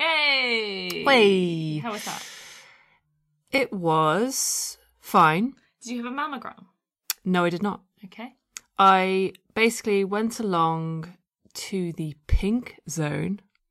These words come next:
Speaker 2: of Lewisham Hospital, which is apt, isn't it?
Speaker 1: The lady zone.
Speaker 2: Yeah, lady zone. Oh, take me to the lady zone.
Speaker 1: <laughs>
Speaker 2: Um, and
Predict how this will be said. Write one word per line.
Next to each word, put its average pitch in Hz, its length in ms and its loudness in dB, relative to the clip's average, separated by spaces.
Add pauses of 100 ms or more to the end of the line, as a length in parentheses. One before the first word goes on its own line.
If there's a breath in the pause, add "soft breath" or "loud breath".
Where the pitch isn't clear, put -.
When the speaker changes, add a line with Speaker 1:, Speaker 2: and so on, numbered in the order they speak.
(160)
Speaker 2:
of 156 580 -4
Lewisham 156 480 -6
Hospital, 156 540 -12 (720)
which 185 220 -10
is - 80 -10
apt, - 300 -4
isn't 220 180 -4
it? - 120 -8 (260)
Speaker 1:
The 196 80 -8
lady 196 260 -6
zone. 156 320 -14
Speaker 2:
Yeah, 247 240 2
lady 196 440 -2
zone. 208 440 2 (420 loud breath)
Oh, 466 180 10
take 349 220 -2
me 415 60 0
to 415 100 0
the 403 180 6
lady 285 280 6
zone. 233 440 6
Speaker 1:
<laughs> - 60 -20 (320 loud breath)
Speaker 2:
Um, 208 420 6 (140)
and 190 500 2